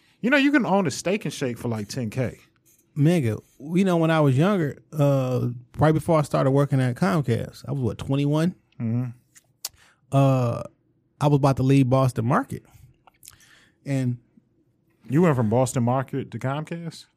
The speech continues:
Speaker 2: Yeah.
Speaker 1: That's
Speaker 2: Well,
Speaker 1: a hell
Speaker 2: you
Speaker 1: of a jump.
Speaker 2: Well, I worked at Boston Market, and I also worked at Sears, um, and I also worked at a place called P C Mart.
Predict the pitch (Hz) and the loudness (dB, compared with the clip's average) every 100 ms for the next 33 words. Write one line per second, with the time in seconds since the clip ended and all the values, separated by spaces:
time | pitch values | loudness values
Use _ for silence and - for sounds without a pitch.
0 | _ _ - 151 95 - - 165 190 151 | _ _ 2 2 2 -12 0 2 4 2
1 | 131 117 104 90 - - - - - - | 0 -4 -6 -8 -14 -16 -20 -20 -20 -6
2 | 147 151 151 175 160 131 117 120 139 147 | 2 2 6 4 4 2 2 2 2 0
3 | 139 131 127 135 113 - 127 123 127 127 | 2 0 0 -4 -6 -6 -4 -2 -2 -2
4 | 127 120 113 113 110 - 160 123 127 - | -2 -2 -2 -6 -8 2 2 2 -2 -6
5 | - - - 117 113 113 113 120 123 113 | -12 -20 -10 -8 -8 -8 -10 -6 -4 -2
6 | 117 117 123 117 120 120 113 117 - 117 | -4 -4 -2 -2 -4 -4 -4 -2 -2 -4
7 | - 110 - 185 - 117 107 | -6 -4 0 0 0 -10 -12